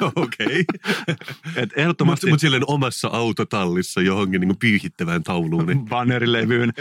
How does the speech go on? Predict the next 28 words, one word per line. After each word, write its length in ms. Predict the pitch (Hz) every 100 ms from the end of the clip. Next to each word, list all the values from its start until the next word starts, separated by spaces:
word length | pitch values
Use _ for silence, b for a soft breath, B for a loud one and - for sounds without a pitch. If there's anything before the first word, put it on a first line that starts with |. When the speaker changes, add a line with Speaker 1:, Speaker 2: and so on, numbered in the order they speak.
| 180 -
Speaker 2:
Ja 80 |
mä 80 | 120
kirjoittaisin 360 | 120 127 123 131
Speaker 1:
Joo. 40 |
Speaker 2:
totta 220 | 120 -
kai 200 | 120 117
sinne, 280 | 110 117 117 - _
eh, 160 | 120 107
tän 240 | 113 113 - _ 127
sama, 280 | 131 123 117
mikä 180 | 110
multa 240 | 113 110 117
tatuointi 460 | 123 123 107 104
aihio, 400 | 107 107 104 101
tää, 220 | 95 101 101
että 300 | - 104 104
monessa 340 | 113 107 101
asiassa 480 | 104 104 104 - 104 -
tärkeintä 420 | 101 98 104 101
on 80 | 104
kohtuus. 460 | 104 104 - 127 - - -
Speaker 1:
<laughs> 280 | 160 - 165
Joo, 220 | 160 101
ja, 140 | 92 107
ja, 220 | 110 107 -
ja 120 | 113 120
carpe 360 | 92 82 80
diem, 280 | 80 80